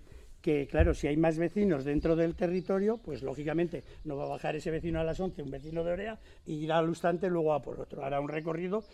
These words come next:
si hay más vecinos. Por eso tienen que solicitarlo el día de antes para que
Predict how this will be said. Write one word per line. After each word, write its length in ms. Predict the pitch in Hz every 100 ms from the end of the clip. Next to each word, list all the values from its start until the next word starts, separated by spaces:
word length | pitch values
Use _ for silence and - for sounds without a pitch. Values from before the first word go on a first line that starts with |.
| -
si 160 | - 160
hay 120 | 151
más 200 | 156 143
vecinos. 380 | 131 170 135 -
Por 140 | 127
eso 120 | -
tienen 260 | 139 156 151
que 120 | 151
solicitarlo 720 | 147 165 160 170 190 190 202 - - -
el 160 | 147 143
día 160 | 160
de 120 | 165
antes 340 | 170 175 202 -
para 260 | 170 156
que 240 | 143 170